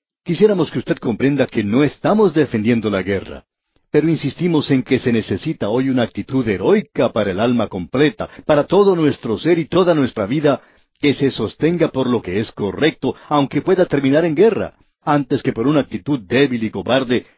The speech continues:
que por evitar la guerra se doblegue ante cualquier iniquidad o avenencia. Aquí tenemos algo que comenzó luego de la Primera Guerra Mundial. Debemos estar listos para la guerra en aras de la paz. Y por esa razón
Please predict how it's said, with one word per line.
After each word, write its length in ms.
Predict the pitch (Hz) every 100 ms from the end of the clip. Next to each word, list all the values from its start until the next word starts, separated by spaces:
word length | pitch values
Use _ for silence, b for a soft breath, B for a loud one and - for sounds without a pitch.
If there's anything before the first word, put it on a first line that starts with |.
| _
que 120 | 135
por 140 | 131 131
evitar 400 | 113 98 214 175
la 100 | 120
guerra 520 | 175 202 175 - -
se 200 | - 156
doblegue 460 | 131 104 120 151 143
ante 240 | 127 127
cualquier 440 | 113 104 - 175
iniquidad 600 | 165 131 - 107 110 156 143
o 100 | 120
avenencia. 640 | 104 104 127 104 - 78 _ _ _ _ _ _ _ _ _ _ _ _ _ -
Aquí 240 | 131 156
tenemos 340 | - 123 -
algo 240 | 117 117 107
que 140 | 107
comenzó 440 | 104 90 85 - 107
luego 360 | 95 123 120
de 80 | 110
la 120 | 104
Primera 380 | - 101 120 135
Guerra 260 | 110 117 107
Mundial. 480 | 98 90 85 65 - _ _ _ _
Debemos 380 | 113 101 113 95
estar 320 | 104 123 104
listos 380 | 110 143 - 113
para 200 | - 107
la 140 | 92
guerra 380 | 85 120 131 131
en 160 | 101 90
aras 240 | 123 117
de 80 | 117
la 120 | 117
paz. 420 | - 143 - - _ _ _ _ _ _
Y 100 | 135
por 140 | 190
esa 200 | 202 180
razón 500 | 156 123 - 156 143